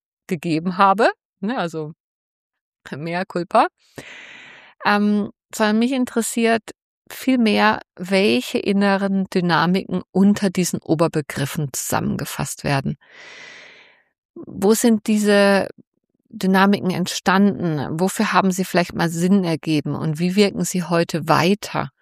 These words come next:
Und vor allem, wie können wir mehr Wahlfreiheit entwickeln? Nicht mehr jedes Mal weglaufen zu müssen, wenn eine Beziehung enger wird, wenn wir mal bei Begriff Bindungsangst bleiben.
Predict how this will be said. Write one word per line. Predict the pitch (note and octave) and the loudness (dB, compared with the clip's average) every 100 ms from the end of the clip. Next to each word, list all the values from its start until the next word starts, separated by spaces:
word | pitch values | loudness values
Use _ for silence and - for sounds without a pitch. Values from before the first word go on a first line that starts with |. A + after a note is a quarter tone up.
| _ _ | _ _
Und | F3+ | -8
vor | - - - _ | -6 -6 -6 _
allem, | - G3+ F3+ F3 C#4 _ _ _ _ | -2 2 2 0 -4 _ _ _ _
wie | D#3+ F3+ B3+ | -2 2 2
können | - A#3 A3 G#3 | 0 0 2 4
wir | G3 | 2
mehr | F3+ F3 E3+ | 2 2 0
Wahlfreiheit | D#3+ D3+ E3+ - - D#3 D#3 D#3 - | 0 0 0 -6 -6 -4 -4 -8 -8
entwickeln? | D3 - D3+ - D#3 E3+ C4+ - - - - - _ | -12 -8 -8 -6 -2 0 0 -4 -20 -20 -20 -20 _
Nicht | F3 G3 - | 0 0 2
mehr | C4 | 2
jedes | A#3 A3 A3 - | 4 4 2 0
Mal | G#3+ G3+ | 0 2
weglaufen | F3+ - F#3+ F#3+ G#3 | 0 2 2 2 -2
zu | - G3+ | -4 0
müssen, | G3+ G3+ A#3 D#4+ - _ _ - | 0 0 -2 -2 -6 _ _ -2
wenn | F#3+ | 0
eine | G3 | 0
Beziehung | F#3+ - - G#3 G3 F#3+ | -2 -4 -2 2 2 2
enger | - F#3 F#3 | 0 0 0
wird, | F#3+ A#3+ - | 2 0 0
wenn | F#3 F3 | -2 0
wir | |
mal | F3 F3 | 0 0
bei | F3 | -2
Begriff | E3+ - - F3+ - | -2 -6 -6 -6 -6
Bindungsangst | - F3+ F#3 F3+ - - E3+ - - | -4 -2 -2 -4 -6 -8 -6 -8 -8
bleiben. | E3 E3 E3 G#3+ | -4 -2 0 -2